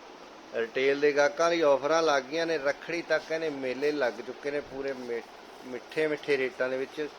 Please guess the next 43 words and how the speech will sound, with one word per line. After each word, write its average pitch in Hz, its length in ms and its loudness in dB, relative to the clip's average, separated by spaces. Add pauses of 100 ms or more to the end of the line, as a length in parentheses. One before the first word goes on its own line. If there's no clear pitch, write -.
ਵਰਕ 135 320 4
ਚੈੱਕ 143 280 2
ਕਰੋ, 147 300 2 (580)
ਕਢਾਈ 156 300 4
ਦਾ 160 120 4
ਮੁੱਲ 151 260 0
ਸੋ 151 120 -6
ਤੁਸੀਂ 151 300 -4
ਆਪ 147 140 4 (140)
ਕ-, 151 60 -8 (300)
ਚੈੱਕ 139 280 4
ਕਰ 143 120 0 (540)
ਦੇਖ 127 220 2
ਸਕਦੇ 151 340 4
ਹੋ, 147 120 -2
ਕਢਾਈ 160 260 4
ਦਾ 147 100 4
ਮੁੱਲ 139 280 0
ਨਹੀਂ 135 100 -2
ਹੁੰਦਾ। 147 280 0 (960)
ਛੇ 143 160 6
ਸੱਤ 147 260 6
ਸੌ 156 160 4
ਰੁਪਏ 143 200 2
ਤੋਂ 156 160 2 (160)
ਘੱਟ 151 140 0
ਸੂਟ 139 240 -6
ਨਹੀਂ 143 140 0
ਮਿਲਣਾ, 139 260 4
ਪਰ 147 180 6
ਆਪਾਂ 147 280 4
ਤੁਹਾਨੂੰ 151 220 -2
ਸਾਰੇ 156 440 4
ਸੂਟਾਂ 147 380 -2
ਦਾ 156 100 2
ਵਾਜਬ 135 380 4
ਰੇਟ 139 200 2
ਕੱਢ 127 240 2
ਦਿੱਤਾ 139 340 2
ਹੈ, 151 180 6
ਸਿਰਫ 135 340 -2
ਤੇ 156 160 -2
ਸਿਰਫ 151 480 0